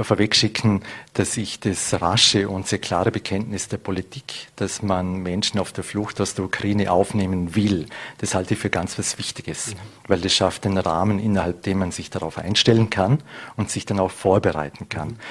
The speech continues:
Speaker 1: Natürlich hat man diese Strukturen nicht einfach vorgehalten und kann sagen, wir haben die Unterkünfte bereitet und jetzt warten wir nur, bis jemand kommt.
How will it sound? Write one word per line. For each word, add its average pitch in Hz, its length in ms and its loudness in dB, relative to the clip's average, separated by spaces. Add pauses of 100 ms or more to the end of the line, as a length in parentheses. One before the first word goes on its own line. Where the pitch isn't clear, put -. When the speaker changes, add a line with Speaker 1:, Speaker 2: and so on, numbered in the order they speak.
(220)
Speaker 1:
Natürlich 110 360 0
hat 95 180 0
man 95 100 -4
diese 95 240 -4
Strukturen - 560 -2
nicht 90 220 -4
einfach 90 280 -6
vorgehalten 104 760 4
und 87 80 -4
kann 90 160 -2
sagen, 90 340 0
wir 87 120 4
haben 85 420 0
die 90 100 -2
Unterkünfte 107 540 0
bereitet 90 580 0
und 87 180 -4
jetzt - 280 -8
warten 90 320 0
wir 98 80 0
nur, 95 180 2
bis - 200 -2
jemand 95 340 2
kommt. 98 380 2